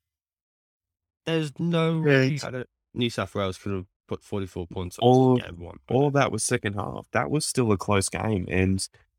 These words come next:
Speaker 2: we, the fact is, the Queensland were winning up until that last minute of the first half because, you know, we had that try from Munster.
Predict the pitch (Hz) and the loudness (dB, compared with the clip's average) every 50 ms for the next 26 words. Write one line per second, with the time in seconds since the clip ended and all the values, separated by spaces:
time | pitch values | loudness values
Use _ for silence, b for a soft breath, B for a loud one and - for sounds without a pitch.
0 | _ _ _ - 98 101 92 - - _ _ _ _ _ _ _ _ _ _ - | _ _ _ 0 4 4 4 4 2 _ _ _ _ _ _ _ _ _ _ -4
1 | - 110 - - 127 123 107 - 104 107 127 - - - - - - - 117 127 | -4 -2 0 2 2 2 2 2 2 2 4 2 0 -2 -2 -4 0 2 4 4
2 | 131 135 - 135 127 110 98 92 87 90 87 101 131 127 104 - - - - _ | 2 2 0 0 2 2 4 2 4 4 4 4 4 2 0 -2 -6 -10 -12 _
3 | - _ _ _ _ _ _ _ _ _ - - 95 95 - 95 98 - - 104 | -20 _ _ _ _ _ _ _ _ _ -4 -2 -2 0 2 0 2 2 2 2
4 | 98 98 98 92 90 90 - - 95 92 95 - - 98 95 95 95 87 76 78 | 4 4 4 2 2 0 -2 -2 -2 -2 -2 -2 0 2 4 4 4 2 0 -2
5 | 78 90 87 - - 90 92 - - 95 107 123 - - - - - - _ _ | -4 -4 -2 2 4 4 4 2 0 0 0 0 0 -2 -4 -8 -18 -20 _ _
6 | _ _ _ _ _ _ _ _ _ _ _ _ _ _ _ _ _ _ _ _ | _ _ _ _ _ _ _ _ _ _ _ _ _ _ _ _ _ _ _ _
7 | - 95 98 - - 95 95 92 92 - - - - 90 90 90 85 82 95 92 | -4 -4 -4 0 2 4 6 6 6 4 2 0 0 2 2 2 4 4 4 4
8 | 90 98 90 95 90 - - - 101 92 95 98 - - 95 92 101 98 113 120 | 4 2 2 2 0 0 0 0 2 2 0 0 -2 -4 -2 0 0 0 0 0
9 | - - - - - | -4 -4 -6 -8 -10